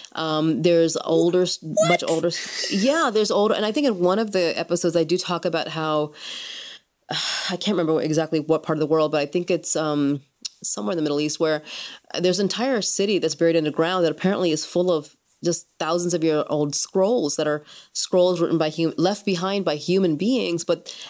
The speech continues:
Speaker 1: at night, it, the, the, it lights up underground because the jinn are studying those scrolls. They wanna, they wanna learn from us, um, things that they can't learn,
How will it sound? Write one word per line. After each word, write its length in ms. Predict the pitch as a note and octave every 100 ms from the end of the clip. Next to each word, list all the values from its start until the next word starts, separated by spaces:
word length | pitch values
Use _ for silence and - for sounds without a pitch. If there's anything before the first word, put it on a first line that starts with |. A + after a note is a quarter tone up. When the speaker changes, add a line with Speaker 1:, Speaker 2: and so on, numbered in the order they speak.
| -
Speaker 1:
at 160 | F3
night, 420 | D#3+ E3 F#3 F#3+ - _ -
it, 180 | D#3 D3+
the, 100 | E3
the, 520 | D3 D#3 D3 C#3+ - - - - _
it 140 | E3
lights 380 | D#3 E3 F3+ -
up 120 | F3+ -
underground 640 | D#3+ D3 D#3+ D#3+ D#3+ D3
because 200 | D3 D#3+
the 100 | D#3+
jinn 440 | D3+ - E3+ E3 D3
are 140 | D3
studying 520 | - - D3 C#3+ C#3
those 240 | C#3 C3+ -
scrolls. 540 | - D#3 C#3+ B2+ C3+
They 100 | E3
wanna, 240 | F#3 G3
they 140 | D#3 F#3+
wanna 180 | A3 F#3
learn 220 | D3+ C#3
from 160 | C3+ C3+
us, 420 | C#3+ A2+ - -
um, 340 | D3 C#3 C3+ C3+
things 260 | D3 D3
that 240 | C#3 A#2+ _
they 140 | D3 D3
can't 320 | - D3+ -
learn, 440 | D3 D3 C3 C3+